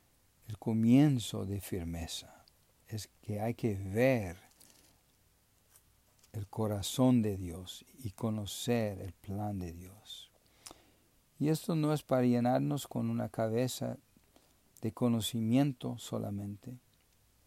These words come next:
No, esto, Pablo dice en versículo diez, es para que andemos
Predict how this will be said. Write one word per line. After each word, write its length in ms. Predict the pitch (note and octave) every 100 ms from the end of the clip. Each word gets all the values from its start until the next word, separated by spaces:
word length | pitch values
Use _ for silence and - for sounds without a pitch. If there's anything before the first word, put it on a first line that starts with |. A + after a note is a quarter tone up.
| _ _ _ _ _ _ -
No, 220 | A#2 A2+
esto, 480 | C3 C#3 - C3 A2+ -
Pablo 320 | A2+ A2+ A2+
dice 300 | A#2+ A#2+ B2
en 60 |
versículo 480 | G#2+ G#2 D3 A#2+ A2+
diez, 360 | G#2 A2+ B2 -
es 120 | A2+
para 340 | - C3+ C#3
que 220 | C3 C3 B2
andemos 880 | A2+ G#2 B2 D#3 B2+ G2 - -